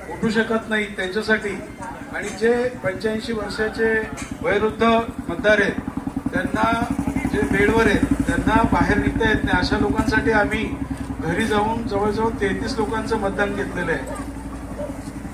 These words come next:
आणि आत्ता आठशे अडुसष्ट दिव्यांग मतदार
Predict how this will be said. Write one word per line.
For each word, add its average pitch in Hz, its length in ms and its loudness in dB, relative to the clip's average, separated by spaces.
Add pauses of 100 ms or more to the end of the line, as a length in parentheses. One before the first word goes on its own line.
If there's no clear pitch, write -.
(160)
आणि 208 240 4
आत्ता 220 520 4 (300)
आठशे - 300 0
अडुसष्ट 240 600 2 (920)
दिव्यांग 233 300 6
मतदार 220 500 4